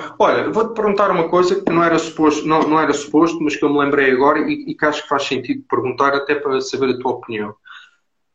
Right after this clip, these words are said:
Tu achas que com esta história da, da pandemia e do futebol de formação estar parado,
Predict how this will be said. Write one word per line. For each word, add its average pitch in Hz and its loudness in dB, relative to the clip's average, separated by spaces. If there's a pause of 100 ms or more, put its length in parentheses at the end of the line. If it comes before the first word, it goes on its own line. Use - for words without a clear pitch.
(200)
Tu 185 2
achas 190 0
que - -8
com 190 2
esta 180 -2
história 165 0
da, 151 4
da 147 2
pandemia 135 0
e 131 -2
do 131 -6
futebol 139 0
de - -4
formação 139 -4
estar 131 0
parado, 120 -2